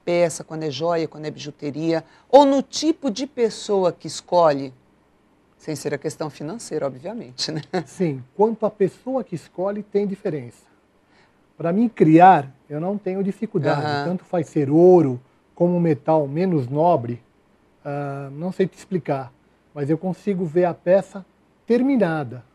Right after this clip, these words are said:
Speaker 1: Certo.
Speaker 2: Você vai riscar num papel, você não precisa saber desenhar. Você vai riscar e eu consigo captar o que você quer. Então eu consigo imaginar essa peça pronta. O único fa-, fator que tem é o que você falou, o valor financeiro.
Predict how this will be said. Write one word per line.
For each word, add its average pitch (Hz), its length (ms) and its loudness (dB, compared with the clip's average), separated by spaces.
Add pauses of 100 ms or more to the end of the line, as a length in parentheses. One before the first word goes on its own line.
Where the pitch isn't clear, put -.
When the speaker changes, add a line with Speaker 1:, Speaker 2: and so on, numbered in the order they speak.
(120)
Speaker 1:
Certo. 131 560 -6
Speaker 2:
Você 156 240 -4
vai 208 160 4
riscar 185 540 -4
num 165 100 -6
papel, 151 340 -10
você 165 220 -10
não 220 160 -8
precisa 233 460 -4
saber 202 420 6
desenhar. 165 680 2 (580)
Você 147 240 -6
vai 160 160 -2
riscar 180 640 -2
e 143 40 -6
eu 165 80 -4
consigo 214 680 -4 (420)
captar 185 680 -4
o 147 40 -6
que - 140 -12
você 151 320 -8
quer. 127 320 -12 (480)
Então 180 260 -2
eu 214 80 0
consigo 214 380 -2
imaginar 185 440 -2
essa 208 200 -6
peça 220 340 -8
pronta. 143 600 -2 (600)
O 196 60 -2
único 220 260 -2 (140)
fa-, 160 240 -4
fator 160 420 -2
que - 180 -16
tem 202 480 4
é 165 80 -12
o 151 60 -6
que - 100 -12
você 180 220 -4
falou, 208 260 -2
o 131 60 -2
valor 139 300 -2
financeiro. 208 720 0